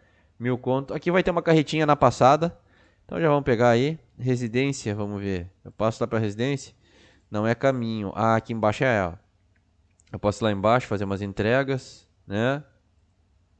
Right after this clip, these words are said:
Beleza, eu vou pegar duas dessa carga aqui então. Carga de milho.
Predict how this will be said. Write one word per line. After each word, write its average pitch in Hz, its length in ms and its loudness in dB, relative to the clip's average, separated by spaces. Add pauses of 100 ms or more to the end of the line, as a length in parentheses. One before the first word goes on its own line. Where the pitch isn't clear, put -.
(560)
Beleza, 107 280 -2
eu - 20 2
vou 120 100 2
pegar 120 260 2
duas 123 180 -2
dessa 120 200 -4
carga 110 240 0
aqui 104 200 -4
então. 127 360 -2 (800)
Carga 123 300 2
de 113 140 -2
milho. 147 640 -4